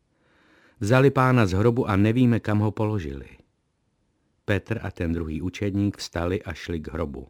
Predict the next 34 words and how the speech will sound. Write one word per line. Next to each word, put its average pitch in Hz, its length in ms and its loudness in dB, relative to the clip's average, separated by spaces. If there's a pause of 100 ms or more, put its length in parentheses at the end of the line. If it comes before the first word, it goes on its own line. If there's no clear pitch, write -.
(720)
Oba 117 220 4
dva 117 180 2
běželi, 98 440 0
ale 92 180 0
ten 95 200 0
druhý 113 280 0
učedník 107 560 -2
předběhl 107 520 -2
Petra 107 420 -6
a 82 120 -4
byl 98 300 0
u 98 80 -8
hrobu 87 280 -4
první. 71 560 -8 (960)
Sehnul 120 500 4
se 127 300 -6 (720)
a 98 100 0
viděl 117 340 2
tam 92 220 -2
ležet 101 360 -2
lněná 101 480 0
plátna, 95 500 -8
ale 85 300 -2
dovnitř 95 560 -2
nevešel. 87 600 -6 (1300)
Po 131 120 4
něm 147 200 8
přišel 131 400 2
Šimon 131 400 4
Petr 113 380 -2
a 90 120 0
vešel 98 420 -2
do 87 120 -2
hrobu. 80 420 -6